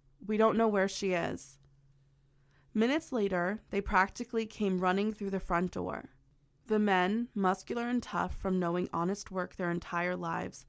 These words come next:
were diminished to messes at the thought of their niece, to whom they were both very close, was missing. They promised Lucy that they would go out searching in her place while she stayed home and waited. One of the benefits of growing up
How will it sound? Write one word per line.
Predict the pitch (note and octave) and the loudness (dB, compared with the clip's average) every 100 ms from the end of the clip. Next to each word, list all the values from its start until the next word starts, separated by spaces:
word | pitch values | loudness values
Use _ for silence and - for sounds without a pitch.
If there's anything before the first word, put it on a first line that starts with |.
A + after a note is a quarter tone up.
| - - - _ | -20 -20 -20 _
were | G#3 | -2
diminished | G3+ G#3+ G#3 A#3+ - | 0 2 2 2 -2
to | - | -2
messes | G#3 F3+ F3+ F#3 E3+ | 2 2 0 -6 -6
at | F3 | -8
the | F3+ | -10
thought | - F3+ E3+ - | -6 -2 -2 -2
of | F3+ | -4
their | F#3+ | -2
niece, | F3+ F3+ E3 D#3+ - - | 0 0 -2 -6 -14 -12
to | G#3 | -6
whom | F#3 F#3 F#3 | -2 0 0
they | |
were | F#3 F3 | -2 -2
both | F#3 F#3 - | -2 -2 -2
very | F#3 F#3 | -4 -4
close, | F#3+ - F#3 F3+ - - _ _ _ _ | -6 -6 -6 -6 -10 -20 _ _ _ _
was | G#3 F#3 | -8 -2
missing. | F#3 F3+ - - A3 _ _ _ _ - - - | -2 -2 -8 -10 -14 _ _ _ _ -20 -20 -4
They | A3+ | -2
promised | G#3+ A3 A#3 C#4+ - | 2 4 4 2 -2
Lucy | G#3 G3+ G#3+ | -4 -2 -2
that | F#3+ F3+ | -2 -2
they | F#3 | -4
would | F3+ F#3 | -6 -2
go | F3+ | 2
out | F3+ F#3 | 2 0
searching | - F#3+ F3+ G3 F#3+ | -2 -2 -2 -2 -2
in | - F#3 | -2 -4
her | A3 G3+ | -4 -8
place | - F3+ E3 - - | -6 -4 -4 -8 -8
while | E3 | -6
she | - G3 | -6 -10
stayed | - F#3 F3+ | -6 -4 -2
home | F#3 F#3 | -2 0
and | F3 | -2
waited. | E3+ E3 E3+ - - _ _ _ _ _ _ | -2 -4 -6 -10 -16 _ _ _ _ _ _
One | G3 A#3 C#4+ | 0 2 2
of | C#4 | 2
the | A#3 | -2
benefits | F#3 E3+ E3+ F3 E3+ | 0 0 0 -4 -6
of | E3+ E3+ | -8 -2
growing | F#3 E3+ F#3 E3+ | 0 2 2 0
up | E3 - | -2 -6